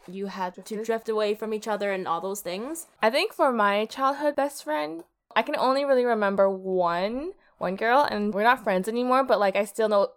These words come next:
Speaker 2: what's going on in her life 'cause, like, I follow her on social media, this and that. Like, we're not, not friends because something bad happened, but it's like, oh, we grew up, we kinda drifted. Plus, like, I switched elementary schools. So then after when I left,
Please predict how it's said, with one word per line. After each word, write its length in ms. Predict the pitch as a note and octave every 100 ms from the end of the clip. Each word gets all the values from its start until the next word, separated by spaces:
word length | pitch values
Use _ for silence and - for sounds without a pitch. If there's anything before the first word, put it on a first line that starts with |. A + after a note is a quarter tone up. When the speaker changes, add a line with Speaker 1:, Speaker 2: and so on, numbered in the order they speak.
| -
Speaker 2:
what's 240 | F#3+ F#3
going 180 | G3 F3+
on 140 | F3
in 60 | E3+
her 100 | E3
life 300 | G3+ B3+ C4
'cause, 120 | G#3
like, 140 | F#3+ -
I 60 |
follow 180 | F3 F3
her 40 | F#3+
on 120 | F3+
social 260 | F3+ F3+ F3+
media, 280 | F#3+ G#3
this 160 | G3 G3
and 120 | F#3+
that. 160 | F#3 F3+
Like, 140 | F#3 - - -
we're 140 | A#3 B3+
not, 260 | D#4 G4 - -
not 380 | G3 G3 G#3 -
friends 300 | A3+ A#3 A#3+
because 400 | - G#3 G3+ F#3
something 240 | G3+ F#3+
bad 320 | F3 E3 F3
happened, 300 | G#3 F#3 G#3 G#3
but 60 | F#3
it's 80 | F#3+
like, 140 | F#3
oh, 240 | F#3+ F3+ - -
we 100 | G#3
grew 220 | F#3+ G3+ G3+
up, 80 | F#3+
we 60 |
kinda 180 | F#3+ G3
drifted. 540 | F#3 F3+ - B3 B3+ -
Plus, 280 | A3+ G3+
like, 260 | - F#3 F3+ _ - -
I 400 | G#3 G3+ G3+ G3+
switched 300 | G#3 - G3 -
elementary 400 | F#3+ F3+ E3+ G#3
schools. 480 | - B3+ C4+ D#4+ - _ - _
So 140 | - G#3
then 160 | G3+
after 300 | G3 G3+ G3+
when 100 | G3
I 100 | F#3
left, 340 | F3+ G3 G#3